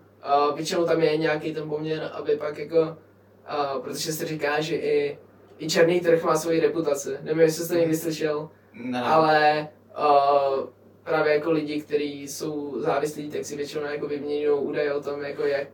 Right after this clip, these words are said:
Speaker 1: která droga funguje, od jakýho dealera
Speaker 2: Mhm.
Speaker 1: třeba a tak.
Speaker 2: Jasně.
Speaker 1: A takže jako je tam hodně důležitá ta reputace.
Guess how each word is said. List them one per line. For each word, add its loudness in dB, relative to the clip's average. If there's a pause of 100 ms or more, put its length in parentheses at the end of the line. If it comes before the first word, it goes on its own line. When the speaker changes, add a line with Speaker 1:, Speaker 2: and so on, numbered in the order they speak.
Speaker 1:
která -2
droga 2
funguje, -4
od -4
jakýho -2
dealera 2
Speaker 2:
Mhm. -4
Speaker 1:
třeba -6
a -6
tak. -6 (640)
Speaker 2:
Jasně. -2
Speaker 1:
A 2
takže -2
jako -2 (160)
je -6
tam -8
hodně -8
důležitá -4
ta -2
reputace. -4